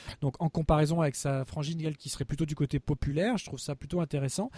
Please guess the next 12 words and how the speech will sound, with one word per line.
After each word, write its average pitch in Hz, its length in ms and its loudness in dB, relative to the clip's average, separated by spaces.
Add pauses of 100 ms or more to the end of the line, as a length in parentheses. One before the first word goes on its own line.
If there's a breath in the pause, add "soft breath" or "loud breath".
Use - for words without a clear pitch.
(200 loud breath)
J'aime 190 160 6
bien 240 80 10
aussi 285 160 8
le 254 140 6
fait - 200 4
qu'il 208 100 4
y - 40 8
ait 185 40 6
une 180 60 2
bonne 226 180 8
dynamique 196 440 2
familiale. 156 580 4